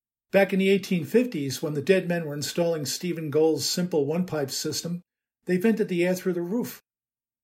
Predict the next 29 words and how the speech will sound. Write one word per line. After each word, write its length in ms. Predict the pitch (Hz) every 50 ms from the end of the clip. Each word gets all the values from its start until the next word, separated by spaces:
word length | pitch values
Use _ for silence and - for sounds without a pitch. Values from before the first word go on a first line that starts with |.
| _ _
They 100 | - 175
had 120 | 190 208 196
no 100 | 185 175
choice. 560 | 180 - - 214 214 170 - - - - - - _ _ _ _ _ _ _ _ _
There 100 | - 156
were 100 | 160 165
no 240 | 165 175 175 175 180
automatic 380 | 180 180 180 185 185 185 180 180
air 160 | 190 220 233
vents. 460 | 175 147 143 123 - - - - - _ _ _ _ _ _ _ _ _ _ _ _ _ _
Venting 300 | 175 196 226 226 233 196
was 160 | 180 143 -
strictly 380 | - - 196 196 202 185 165
a 40 | 151
manual 460 | 147 156 165 185 226 233 220 151 143
affair. 420 | 131 117 - - 135 107 104 95 - - _ _ _ _ _ _ _ _ _ _ _ _ _
You 160 | 151 160 160
opened 260 | 175 196 190 220 202
and 120 | 196 180 185
closed 360 | - 185 185 180 175 175 -
a 40 | 151
petcock 680 | - - - 220 226 - - - 175 156 147 143 -
on 80 | 147 147
each 220 | 170 165 - -
radiator 420 | 156 170 190 196 170 135 131 131 131
when 140 | 139 135
you 80 | 139 135
wanted 280 | 139 151 147 139 117 120
heat. 260 | 156 185 165 -